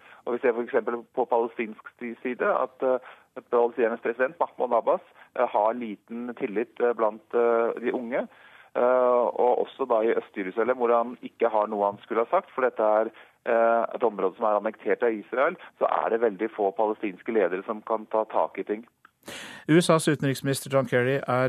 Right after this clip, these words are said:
Speaker 2: svært bekymret for opptrappingen av konflikten mellom israelere og palestinere,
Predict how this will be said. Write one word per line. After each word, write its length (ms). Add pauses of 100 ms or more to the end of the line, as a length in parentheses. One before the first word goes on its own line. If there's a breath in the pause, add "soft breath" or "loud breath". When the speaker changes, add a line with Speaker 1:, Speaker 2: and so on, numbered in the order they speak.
Speaker 2:
svært 240
bekymret 440
for 120
opptrappingen 680
av 80
konflikten 460
mellom 300
israelere 680
og 180
palestinere, 600